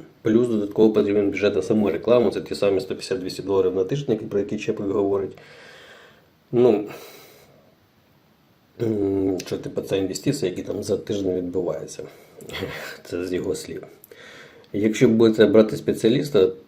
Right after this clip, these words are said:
то, можливо, ці двісті доларів на тиждень і вистачить, а можливо і ні.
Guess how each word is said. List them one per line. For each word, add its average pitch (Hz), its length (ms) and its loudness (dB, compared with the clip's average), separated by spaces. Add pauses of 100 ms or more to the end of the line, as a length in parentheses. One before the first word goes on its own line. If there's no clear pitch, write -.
то, 101 500 6
можливо, 101 520 4
ці - 240 -2
двісті 92 320 -4
доларів 110 380 6
на 95 100 4
тиждень 101 400 0 (100)
і 117 60 0
вистачить, - 540 -2
а 104 60 -4
можливо 113 680 4
і 123 40 -2
ні. 113 400 4